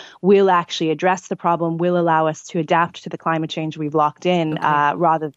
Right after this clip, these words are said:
Speaker 1: rather than meaningless policies that don't have an impact.
Speaker 2: And lastly, Cara, I know we discussed it on this programme earlier during the week, th-, reports that, um, Eamon Ryan is looking for, I suppose, a rubber stamp from Cabinet to, to,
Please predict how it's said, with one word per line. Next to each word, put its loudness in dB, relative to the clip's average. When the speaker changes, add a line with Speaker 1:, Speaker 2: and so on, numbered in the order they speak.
Speaker 1:
rather 0
than -4
meaningless 0
policies -2
that -8
don't -2
have -4
an -8
impact. -8
Speaker 2:
And 0
lastly, 0
Cara, 0
I 0
know -2
we 0
discussed -6
it -6
on -2
this -8
programme -2
earlier 0
during -4
the -6
week, -6
th-, -18
reports -2
that, 0
um, -4
Eamon -2
Ryan 0
is -6
looking -6
for, 0
I 0
suppose, -4
a -2
rubber 0
stamp -4
from -6
Cabinet -4
to, -2
to, -4